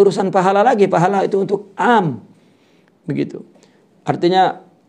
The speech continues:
awam mungkin Allah bag-, Allah beri nur, Allah bagi nur, mungkin tidak hanya pahala, mungkin hanya menjadi ahli ibadah. Tapi ketika seorang salik, ya, menyambut uluran tangan Allah itu,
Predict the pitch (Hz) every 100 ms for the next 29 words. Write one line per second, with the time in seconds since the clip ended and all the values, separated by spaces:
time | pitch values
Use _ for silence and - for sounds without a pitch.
0 | - 226 220 185 202 202 - - _ _
1 | _ - 262 - 202 208 - - _ _
2 | 143 143 135 147 143 143 143 139 139 185
3 | 175 175 175 160 156 151 139 180 160 175
4 | 175 170 160 165 233 233 285 285 - _
5 | _ _ - 196 170 147 151 - 120 120
6 | - - 160 170 147 143 143 135 135 131
7 | 131 143 139 151 170 165 - - _ _
8 | _ - 135 180 180 170 156 147 139 135
9 | 151 147 226 233 185 131 - - _ _
10 | _ _ _ _ _ _ - 147 - _
11 | _ _ _ _ _ _ - 143 190 214
12 | 196 196 208 226 214 185 196 196 185 185
13 | 190 190 - 202 196 254 254 -